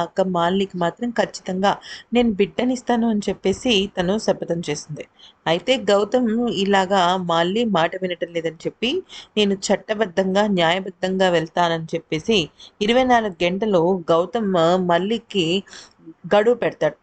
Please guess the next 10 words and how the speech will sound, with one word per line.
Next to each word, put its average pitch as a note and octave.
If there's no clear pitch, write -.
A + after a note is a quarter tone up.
అంటే, G3+
"నువ్వు A3+
ఈ A3
ఇరవై G3
నాలుగు F#3+
గంటల్లోగా F#3+
మనసు E3+
మార్చుకుంటే E3+
ఓకే, F3
లేకపోతే F3